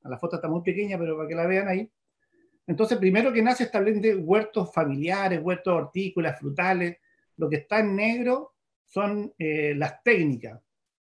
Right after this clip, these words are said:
Eh, se forman grupos, ¿ya? Eh, se hacen prácticas de conservación de suelo, como decía, se elaboran us-,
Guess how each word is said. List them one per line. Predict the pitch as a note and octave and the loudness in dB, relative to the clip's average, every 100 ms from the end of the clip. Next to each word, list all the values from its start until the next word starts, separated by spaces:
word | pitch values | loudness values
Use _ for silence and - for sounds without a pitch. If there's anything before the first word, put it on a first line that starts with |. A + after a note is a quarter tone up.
| _ _ - | _ _ -12
Eh, | C3+ C#3 C#3 C3+ C#3 | -8 -6 -4 -6 -8
se | - C#3+ | -6 -2
forman | F#3+ F#3 E3 | 0 0 2
grupos, | - B3 G#3 F#3+ G3 F#3+ _ _ | 2 0 2 2 2 -2 _ _
¿ya? | D3+ D3+ F3 - - _ _ _ _ _ _ _ _ - | -4 -2 -2 -6 -14 _ _ _ _ _ _ _ _ -8
Eh, | D3+ | -6
se | C#3+ F3+ | -2 -2
hacen | F3 F3+ - | 2 0 0
prácticas | F3+ F#3 E3 E3 | 0 0 0 0
de | D3 | 0
conservación | C#3+ - C3+ C#3 - D3+ | -2 -4 -4 -4 -2 0
de | D3+ | -2
suelo, | C#3+ C4+ B3+ A#3 G#3+ G3 | -2 0 2 2 2 0
como | E3+ D#3 D3+ | 0 0 2
decía, | D3 - F3 | 0 0 -2
se | - D3+ | 0 0
elaboran | C#3+ D#3 E3+ D#3+ D#3 - | 2 2 2 2 0 -4
us-, | E3+ F3 D3+ | -2 -2 -2